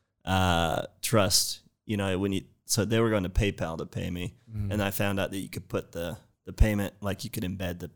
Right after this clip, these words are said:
Speaker 1: PayPal payments on your website.
Speaker 2: Mm.
Speaker 1: You get PayPal Pro or whatever, and they don't have to leave the site. They can just do it right there. And I did it again, and then I got, like, less sales. I'm like, "Oh, shit."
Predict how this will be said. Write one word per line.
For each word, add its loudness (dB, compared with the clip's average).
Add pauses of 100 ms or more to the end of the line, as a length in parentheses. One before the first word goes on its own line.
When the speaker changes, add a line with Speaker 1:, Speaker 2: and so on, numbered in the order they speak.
Speaker 1:
PayPal -2
payments 0
on 0
your -2
website. 0
Speaker 2:
Mm. -2 (220)
Speaker 1:
You -14
get -6
PayPal 0
Pro 0
or 0
whatever, 0 (380)
and 0
they 4
don't 4
have 0
to 0
leave 0
the -4
site. 0 (140)
They -4
can -4
just -2
do -2
it -4
right -4
there. 0 (400)
And 2
I 10
did 8
it 8
again, 6
and 4
then 2
I 4
got, 0
like, -2
less 0
sales. -2 (280)
I'm -6
like, -4
"Oh, -4 (300)
shit." -4